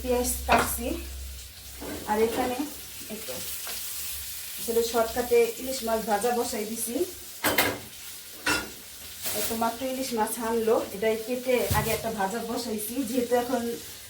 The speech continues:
ছেলে ভাত খেতে আসবে স্কুল থেকে, ছোট ছেলে, তাই তার জন্য আগে একটু ভর্তা আর মাছটা রেডি করতেছি। তারপরে বাকি রান্না বান্না করবো, দেখাবো আপনাদের। আমি ভর্তার জন্য শুকনো মরিচ আর পেঁয়াজ ভালো করে ডলে নিচ্ছি।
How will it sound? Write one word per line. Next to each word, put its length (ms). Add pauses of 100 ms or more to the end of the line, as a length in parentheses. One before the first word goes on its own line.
ছেলে 240
ভাত 300
খেতে 220
আসবে 400 (220)
স্কুল 220
থেকে, 260 (160)
ছোট 120 (120)
ছেলে, 220 (1040)
তাই 160
তার 300
জন্য 160
আগে 160
একটু 160
ভর্তা 360
আর 120
মাছটা 580 (220)
রেডি 220
করতেছি। 460 (960)
তারপরে 340
বাকি 300
রান্না 240
বান্না 200
করবো, 380
দেখাবো 400
আপনাদের। 460 (440)
আমি 280
ভর্তার 340
জন্য 420
শুকনো 440
মরিচ 320
আর 100
পেঁয়াজ 640
ভালো 200
করে 180
ডলে 260
নিচ্ছি। 560